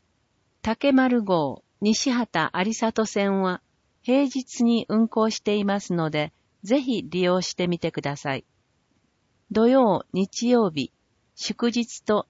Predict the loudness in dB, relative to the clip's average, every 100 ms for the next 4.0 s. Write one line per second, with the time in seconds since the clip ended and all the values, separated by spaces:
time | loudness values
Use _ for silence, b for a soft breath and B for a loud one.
0 | -14 -4 2 2 4 2 0 0 0 0
1 | -2 -2 -2 -2 -4 -6 -4 -4 -6 _
2 | -6 -2 -2 -2 -2 -2 -4 _ -2 0
3 | 0 -4 -2 -4 -4 -4 -4 -6 -12